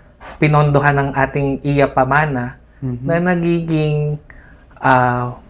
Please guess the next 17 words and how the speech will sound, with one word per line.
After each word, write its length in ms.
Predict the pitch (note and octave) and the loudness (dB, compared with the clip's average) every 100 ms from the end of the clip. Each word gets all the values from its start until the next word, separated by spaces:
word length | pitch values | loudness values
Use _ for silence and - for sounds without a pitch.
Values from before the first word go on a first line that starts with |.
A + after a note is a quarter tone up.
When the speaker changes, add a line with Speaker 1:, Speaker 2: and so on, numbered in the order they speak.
| - - - | -20 -20 -8
Speaker 1:
ah, 480 | - C3 B2 A#2+ | 0 2 2 0
parte 720 | - F#3 F#3 - E3+ C3+ - - | 4 4 4 2 0 0 -4 -8
ng 560 | C#3+ C#3 C#3 C3+ C3+ | -2 0 -2 -4 -2
Armed 240 | C#3+ D#3 D3+ | 0 0 0
Forces 400 | D3 C#3 C#3+ C3+ | -2 -2 -4 -6
of 160 | B2+ | -6
the 80 | B2 | -6
Philippines. 720 | - B2+ B2 - C3+ B2 - | -6 -6 -6 -6 -10 -10 -16
Speaker 2:
Hmm. 640 | - C3 C3 C#3 C#3+ D3+ - | -12 -10 -8 -10 -12 -16 -8
Speaker 1:
Marami 400 | C#3 C3+ C#3 C#3 | -2 2 2 2
din 160 | C#3 C#3 | 2 2
sa 160 | C#3+ C3+ | 0 0
kanila 560 | C#3+ E3+ F3+ D#3+ D#3+ | 0 2 2 2 0
ang 460 | C#3 C#3 C3 C3 C3 - - - - | -4 -4 -4 -6 -8 -16 -20 -20 -20
nag-a-apply 1500 | - C#3+ C3+ B2 A#2+ G2+ - - C#3+ C#3 D3 - C#3 C#3 C#3+ | -8 -2 0 0 -4 -8 -14 -4 0 2 0 0 2 2 0
na 80 | C#3+ | -2
maging, 640 | C3+ C3+ B2+ B2+ B2+ B2 | -4 -4 -2 -2 -2 -4